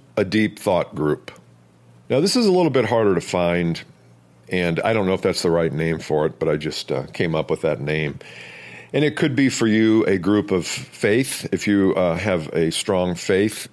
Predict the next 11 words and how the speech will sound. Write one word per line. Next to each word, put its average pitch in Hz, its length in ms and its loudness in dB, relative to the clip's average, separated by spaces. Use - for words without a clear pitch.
in 90 260 -2
a 87 180 0
particular 87 800 0
spiritual 95 600 0
concept 98 640 -4
or, 85 80 0
or 76 160 -2
religion, 107 720 0
if 87 200 -2
you 101 180 2
have 92 480 -2